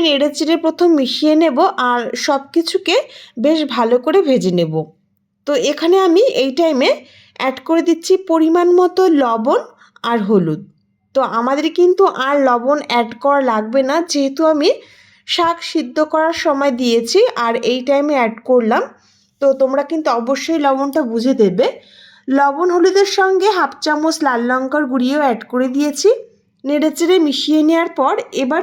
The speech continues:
এখানে অ্যাড করে দিচ্ছি স্বাদ অনুযায়ী কাঁচা লঙ্কা কুচি। এখানে দুটো কাঁচা লঙ্কা ছোট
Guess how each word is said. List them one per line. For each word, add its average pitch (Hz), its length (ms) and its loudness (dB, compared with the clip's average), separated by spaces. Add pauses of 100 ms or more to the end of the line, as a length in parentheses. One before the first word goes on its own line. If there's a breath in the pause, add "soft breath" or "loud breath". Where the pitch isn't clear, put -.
এখানে 392 260 0
অ্যাড 220 160 -2 (100)
করে 269 220 2
দিচ্ছি 240 320 -2 (540 loud breath)
স্বাদ 269 320 2
অনুযায়ী 311 320 2 (100)
কাঁচা 302 320 -2
লঙ্কা 247 340 0
কুচি। 226 280 0 (560 soft breath)
এখানে 349 320 0 (120)
দুটো 311 200 -2 (120)
কাঁচা 285 300 -2
লঙ্কা 302 320 0
ছোট 294 120 -6